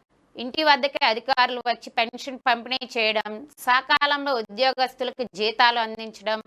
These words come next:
WhatsApp గవర్నెన్స్ ద్వారా సామాన్యుల వద్దకే నూట అరవై ఆరు సేవలు తీసుకురావడం వంటి ఎన్నో కార్యక్రమాలు చేయడం గురించి వివరించారు.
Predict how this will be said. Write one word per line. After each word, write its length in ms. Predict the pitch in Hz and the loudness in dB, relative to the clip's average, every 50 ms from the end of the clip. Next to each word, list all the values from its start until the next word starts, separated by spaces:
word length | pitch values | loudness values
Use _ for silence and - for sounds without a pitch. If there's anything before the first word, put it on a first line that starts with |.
| 220 _ _ _ _ _ _ _ | -14 _ _ _ _ _ _ _
WhatsApp 680 | - 226 240 277 269 - - - 311 - - 226 240 247 | 4 4 4 4 2 -2 -4 -4 -4 -4 -4 -4 -2 0
గవర్నెన్స్ 540 | 233 247 240 254 262 254 262 254 240 - - | 0 0 0 -2 -4 -6 -6 -8 -10 -12 -4
ద్వారా 440 | 214 233 220 220 220 214 202 202 202 202 220 _ _ _ _ _ _ | 0 2 2 2 2 2 0 -2 -4 -6 -12 _ _ _ _ _ _
సామాన్యుల 760 | - - 247 240 254 277 285 285 285 294 294 294 277 277 | -2 0 2 2 2 0 0 -2 -2 -2 -2 -4 -4 -2
వద్దకే 680 | 269 254 233 220 214 262 262 - - 233 220 220 214 214 - - _ _ _ _ _ - | 0 0 0 0 -2 -6 -6 -4 -4 -2 -2 -2 -4 -6 -10 -18 _ _ _ _ _ -6
నూట 320 | 220 247 277 294 277 - | -2 0 0 0 2 4
అరవై 440 | 302 285 269 - 247 262 254 262 254 | 4 4 4 2 0 -6 -6 -2 -2
ఆరు 220 | 262 247 240 247 240 | 0 0 0 -4 -4
సేవలు 500 | - - 247 240 247 269 294 285 285 269 | -6 -6 -4 -2 0 0 0 0 -2 -6
తీసుకురావడం 800 | - 269 254 262 262 - - 277 254 240 233 240 233 226 240 226 | -8 -8 -8 -8 -10 -6 -2 2 4 4 4 4 0 -2 -4 -4
వంటి 340 | 220 220 220 208 - 226 226 220 220 | -4 -6 -6 -8 -8 -8 -4 -4 -4
ఎన్నో 360 | 220 233 240 254 285 302 320 | -4 -4 -2 2 2 2 2
కార్యక్రమాలు 960 | 302 294 - 254 240 247 254 254 - 262 254 240 240 240 233 233 240 233 - | 2 2 4 4 4 4 0 -4 -6 -8 -8 -6 -4 -4 -4 -4 -6 -6 -4
చేయడం 380 | 233 220 226 214 226 233 226 220 | -2 -2 -2 -2 -4 -6 -6 -6
గురించి 400 | 220 214 226 226 254 - - 262 - | -6 -6 -6 -8 -8 -8 -6 -4 -2
వివరించారు. 640 | 226 220 220 220 208 208 - 214 196 185 180 180 180 | 0 0 0 0 -2 -4 -4 -2 -2 -2 -2 -4 -8